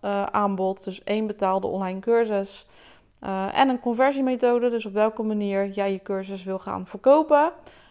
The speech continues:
Dat noem ik ook wel de kracht van één. Dus van alles één, zo hou je het zo simpel mogelijk voor jezelf. En blijft het ook behapbaar. Dit is ook ideaal als je bijvoorbeeld, net zoals ik, weinig tijd hebt, omdat je bijvoorbeeld kinderen hebt, of je hebt nog een baan in loondienst of wat dan ook.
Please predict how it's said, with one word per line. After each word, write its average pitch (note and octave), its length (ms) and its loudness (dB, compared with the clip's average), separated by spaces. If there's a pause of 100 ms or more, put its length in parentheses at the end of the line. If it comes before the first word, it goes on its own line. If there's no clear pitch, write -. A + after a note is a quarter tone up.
(120)
Dat A#3+ 100 4
noem B3 160 2
ik A#3+ 80 -2
ook A#3 160 2
wel A3+ 180 8
de A3 100 0
kracht A3+ 300 0
van G#3+ 160 -4
één. C#4 420 2
Dus A3 160 -6
van A3 120 -8
alles A3 320 2
één, A#3+ 420 2
zo - 160 -8
hou A3 180 6
je A3 40 2
het G#3+ 120 0
zo G#3 120 -6
simpel A#3 360 -2
mogelijk G#3 460 0
voor F#3+ 220 -6
jezelf. F#3 560 -4 (320)
En A3 120 -2
blijft A#3+ 220 6
het G#3+ 140 -2
ook G#3+ 140 0
behapbaar. A#3+ 760 6
Dit A3+ 160 -2
is A3 120 -2
ook A#3+ 140 2
ideaal A#3 520 4
als A3 160 -2
je A#3 100 0
bijvoorbeeld, G#3+ 680 -2
net G#3 160 -4
zoals G3+ 260 -2
ik, G3 160 0
weinig A3 380 0
tijd A3 320 0
hebt, G3+ 280 0
omdat F#3+ 260 -8
je G3+ 80 -4
bijvoorbeeld G3 480 -4
kinderen A#3+ 420 0
hebt, G3+ 320 -4 (440)
of F#3 340 -4
je G3+ 60 -4
hebt F#3+ 120 -2
nog G3+ 140 -4
een G3+ 120 -2
baan G#3 200 4
in G#3+ 120 -2
loondienst A#3 600 2
of G#3 120 -6
wat G#3 180 2
dan G3+ 160 -2
ook. G3+ 320 -2